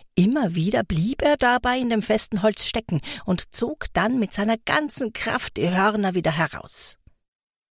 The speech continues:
Eigentlich wollte er lieber mit seinen Freunden kämpfen üben, doch die waren mit einem Teil der Herde gen Norden gezogen. Er selber war mit seiner Schwester Moni, seinem Dino-Opa Thoras und einem Teil der Herde zurückgeblieben.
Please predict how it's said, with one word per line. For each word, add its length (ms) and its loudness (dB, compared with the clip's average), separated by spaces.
Eigentlich 760 -2
wollte 260 0
er 100 0
lieber 260 0
mit 140 0
seinen 260 0
Freunden 400 0
kämpfen 400 0
üben, 320 2
doch 120 -10
die 220 2
waren 340 4
mit 160 -2
einem 240 0
Teil 280 2
der 100 2
Herde 320 2
gen 240 2
Norden 360 2
gezogen. 580 -2
Er 120 4
selber 520 2
war 140 2
mit 160 0
seiner 220 0
Schwester 400 0
Moni, 480 0
seinem 340 0
Dino-Opa 600 0
Thoras 640 2
und 160 0
einem 240 2
Teil 260 2
der 100 2
Herde 280 0
zurückgeblieben. 1000 -4